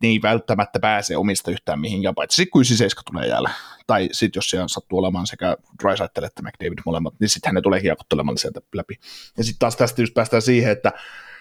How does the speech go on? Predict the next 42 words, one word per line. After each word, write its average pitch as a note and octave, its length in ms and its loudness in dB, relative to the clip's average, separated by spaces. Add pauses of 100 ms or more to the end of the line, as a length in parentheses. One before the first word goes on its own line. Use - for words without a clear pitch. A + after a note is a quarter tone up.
(340)
öö, A2 60 4 (680)
vaikka A2+ 220 -2
mä A2+ 140 2
pidän A2+ 300 0 (540)
Darnell, A2+ 260 2 (120)
Darnell C3 300 4
Nursesta, A#2+ 540 2 (340)
öö, B2 60 -8 (420)
ko-, B2 380 0
kokonaisvaltaisesti A#2 760 0 (100)
pidän A#2+ 200 2
häntä C#3 200 2
hyvänä G2 240 -2
puolustajana, G#2 500 0 (760)
ja G2+ 200 -4
siitä - 260 -6
palkka-asiasta G2+ 580 0
voidaan F#2 240 -4
aina G#2+ 160 2
keskustella, G2+ 500 0
että - 240 -10
et, F#2 120 -12
no F#2+ 160 -2
ei G2 200 0
ole G2+ 140 4
yhden G2 220 0
piste - 280 -4
yhdeksän A2+ 340 2
piste - 240 -2
viiden F#2 260 -2
vai F2 140 -2
yhdeksän G2 300 -4
piste - 160 -12
kahden G#2 280 0
miljoonan F2 280 -4
pakki, - 420 0
mut A2+ 140 2
sitten, A2+ 260 0
jos A#2 140 0
ajattelee A#2 300 4
yle-, B2+ 220 6
yleensä C3+ 460 2